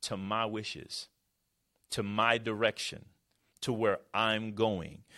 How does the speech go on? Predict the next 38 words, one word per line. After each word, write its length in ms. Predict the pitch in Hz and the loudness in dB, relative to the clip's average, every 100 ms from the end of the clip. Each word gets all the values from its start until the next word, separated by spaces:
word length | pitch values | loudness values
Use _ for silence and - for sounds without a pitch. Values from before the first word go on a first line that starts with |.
| - - | -18 -2
So 280 | - 110 | 2 2
number 300 | 107 120 143 | 2 2 2
one, 540 | 131 165 185 107 113 101 | 0 4 4 4 2 0
when 180 | 107 113 | 0 4
I 160 | 135 | 2
meet 280 | 175 190 180 | 2 -2 -2
Jesus, 800 | 147 190 175 113 - - - - _ | -4 -2 -2 -4 -8 -8 -10 -12 _
I 120 | 117 | -2
may 220 | 151 151 127 | 0 0 0
meet 380 | 127 180 247 | 0 0 0
him 460 | 143 104 64 62 95 _ _ | 0 -4 -6 -12 -20 _ _
in 120 | - - | -14 -4
sin. 600 | - 175 175 175 180 190 _ _ _ _ | -2 0 0 -2 -4 -10 _ _ _ _
I 80 | 147 | 0
may 200 | 139 104 | 0 -2
meet 360 | 98 123 190 143 | -2 -4 -4 -2
him 380 | 123 117 131 - - | 0 0 -2 -8 -8
in 200 | 98 82 | -8 -8
defeat. 680 | 82 - - 160 190 - - _ _ - | -12 -10 -6 -6 -6 -14 -18 _ _ -2
I 120 | 147 | 0
may 220 | 120 95 | 0 -4
meet 400 | 90 113 185 156 | -4 -2 -2 -2
him 260 | 120 85 76 | -4 -4 -2
selfish. 720 | - 135 143 160 208 - - _ _ _ 131 | 0 4 2 2 -8 -8 -14 _ _ _ -2
I 100 | 127 | 0
may 200 | 110 95 | 0 -2
meet 340 | 104 170 139 | -2 -4 -4
him 440 | 120 104 92 90 - _ _ - | -2 -2 -2 -6 -12 _ _ -8
with 160 | 98 | -6
a 60 | - | -6
temper. 540 | - 151 165 185 208 _ _ - | -4 -4 -2 -6 -6 _ _ 0
I 100 | 131 | 0
may 200 | 110 90 | 0 -2
meet 400 | 92 131 185 - | -2 -2 -2 0
him 280 | 107 87 82 | 0 -2 -6
full 300 | - 110 87 | -4 -2 -2
of 100 | - | -4
anger. 460 | 113 139 147 202 | -4 -2 -2 -4